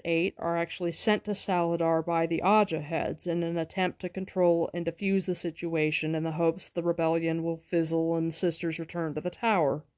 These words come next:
The four Dark Friend sitters are Sador of the Yellow Aja,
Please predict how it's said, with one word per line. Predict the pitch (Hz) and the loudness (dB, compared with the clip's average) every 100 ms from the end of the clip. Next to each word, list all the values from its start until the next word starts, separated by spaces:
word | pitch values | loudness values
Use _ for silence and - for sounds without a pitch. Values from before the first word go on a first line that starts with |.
| _ _ _ _ _ _ _ _ _ - _ _ _ - | _ _ _ _ _ _ _ _ _ -20 _ _ _ -4
The | 233 | 4
four | 294 330 | 6 6
Dark | 226 226 226 | 4 0 0
Friend | 190 190 | -2 -2
sitters | 170 160 160 | -2 -2 0
are | 165 | -2
Sador | 151 175 175 185 214 247 | -2 -4 -2 2 2 2
of | 196 | 0
the | 208 | 0
Yellow | 180 160 160 | 2 2 2
Aja, | 156 151 - 170 | 2 0 -2 -4